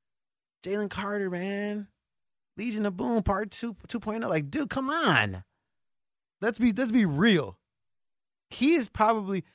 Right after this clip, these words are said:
the reason why he hasn't said a word is 'cause he's probably like, "Oh my God, Jalen Carter might make it to number five." Everybody's talking about Will Levis and, and, and Richardson that <laughs> I,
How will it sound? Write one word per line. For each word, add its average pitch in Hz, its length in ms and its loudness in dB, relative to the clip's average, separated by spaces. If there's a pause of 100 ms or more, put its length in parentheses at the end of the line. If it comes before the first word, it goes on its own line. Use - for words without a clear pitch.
(200)
the 185 80 0
reason 302 240 4
why 226 100 6
he 226 60 2
hasn't 220 220 2
said 214 160 4
a 170 40 6
word 160 480 2
is 202 100 -6
'cause 160 160 -4
he's 160 100 -8
probably 160 180 0
like, 120 160 0 (140)
"Oh 165 100 -4
my 233 220 -2
God, 113 560 -2 (400)
Jalen 151 420 2
Carter 160 400 2
might 147 280 0
make 147 260 0
it - 80 -6
to 185 80 -4
number 185 320 -2
five." 240 580 -2 (580)
Everybody's 262 320 0
talking 254 220 2
about 190 300 2 (500)
Will 226 260 2
Levis 208 460 2
and, 185 160 -2
and, 160 540 -4
and 139 120 -4
Richardson 165 580 2
that 170 160 -2 (260)
<laughs> - 280 -18
I, 277 220 2